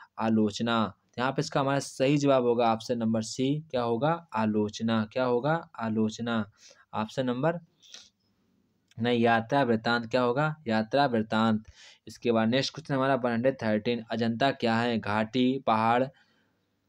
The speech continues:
गुहा मंदिर या नदी? यहाँ पे इसका हमारा सही जवाब क्या होगा?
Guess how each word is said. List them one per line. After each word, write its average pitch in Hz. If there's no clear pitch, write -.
गुहा 120
मंदिर 131
या 117
नदी? 110
यहाँ 113
पे 123
इसका 139
हमारा 135
सही 123
जवाब 127
क्या 135
होगा? 127